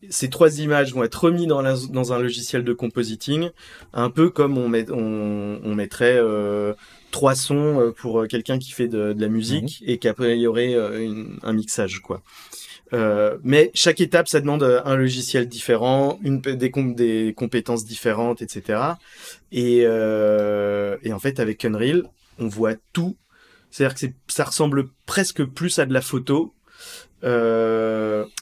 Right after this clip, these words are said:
Speaker 2: Ouais,
Speaker 1: où,
Speaker 2: alors là,
Speaker 1: euh,
Speaker 2: j'en vois, j'en vois des images, euh, c'est quand même bluffant, hein.
Speaker 1: C'est complètement bluffant. Et tout ça, faut se dire que c'est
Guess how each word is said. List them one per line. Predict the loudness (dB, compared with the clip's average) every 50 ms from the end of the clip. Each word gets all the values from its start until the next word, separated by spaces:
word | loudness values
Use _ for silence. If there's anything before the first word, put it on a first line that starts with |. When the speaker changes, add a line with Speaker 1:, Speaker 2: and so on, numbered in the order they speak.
| -8 -2
Speaker 2:
Ouais, | 2 2 4 4
Speaker 1:
où, |
Speaker 2:
alors | 6 6 6 6
là, | 6 8 6 6 6
Speaker 1:
euh, | 2 2
Speaker 2:
j'en | 4 4 4
vois, | 6 6 4 2 2
j'en | 2 2 4
vois | 6 6 4
des | 4 4 2 2 4
images, | 4 6 6 6 6 6 6 4
euh, | 6 6 6 6 6 6 6 4 4
c'est | 2 -2 -2 0
quand | 2
même | 2 2 2
bluffant, | 2 0 0 -2 -2 -4 -4
hein. | -4
Speaker 1:
C'est | -6 -2 -2 -2 -2
complètement | -2 0 2 2 2 2 2 0 0 0 0
bluffant. | 0 0 0 -2 -2 -4 -2
Et | -2 -2 -2
tout | -2 0
ça, | 2 4 4 4
faut | 4 2 0
se | 0 0
dire | 0 0 0
que | 0 -2
c'est | -2 0 0 0 0 0 -2 -4